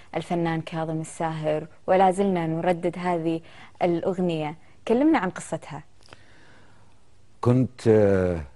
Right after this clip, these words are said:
Speaker 2: في تونس، من
Speaker 1: إيه.
Speaker 2: البلدان أيضًا اللي عشت بها بعد ظروف العراق، وبعد ما تحولت، وكاظم كان في مصر عايش، وأرسلت له رسالة، وكانت نهايتها سلامي.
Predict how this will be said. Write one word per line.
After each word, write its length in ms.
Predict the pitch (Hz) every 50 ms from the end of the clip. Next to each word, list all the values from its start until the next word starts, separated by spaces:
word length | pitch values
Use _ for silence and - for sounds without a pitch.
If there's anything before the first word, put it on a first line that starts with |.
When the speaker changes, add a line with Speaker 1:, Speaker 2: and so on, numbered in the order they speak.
| - - - - - - - - -
Speaker 2:
في 160 | - - 101
تونس، 600 | - - 123 117 98 85 78 - - - - - -
من 80 | - 80
Speaker 1:
إيه. 80 | 82
Speaker 2:
البلدان 480 | 73 71 78 82 73 67 92 87 82 80
أيضًا 200 | 80 71 71 85
اللي 140 | 80 76 80
عشت 220 | 80 - - -
بها 140 | 85 82 80
بعد 300 | 71 76 73 71 67 64
ظروف 280 | 69 85 90 80 -
العراق، 600 | 80 71 69 76 85 104 107 95 95 - - - - - - - - - - - - - - - - - - - - -
وبعد 580 | 87 87 87 87 85 76 78 98 95 117 117 95
ما 180 | 113 120 135 135
تحولت، 580 | - - - 110 101 95 92 95 92 - -
وكاظم 380 | 85 80 - - 110 107 107 92
كان 260 | - - 98 98 92
في 180 | 85 - - 82
مصر 320 | 90 90 82 - - -
عايش، 460 | 73 71 69 - - - - - - - - - - - - - - - -
وأرسلت 500 | - 85 90 - - 107 107 104 95 98
له 80 | 92
رسالة، 460 | 85 82 80 - - 92 90 92 90 87 - - - - - - - - - - - - - - - - - - - - -
وكانت 800 | 80 80 78 78 76 76 71 - - - - 110 107 101 98 - -
نهايتها 480 | 101 98 92 98 117 135 - 101 101
سلامي. 540 | 92 - - 90 101 120 113 90 90 110 113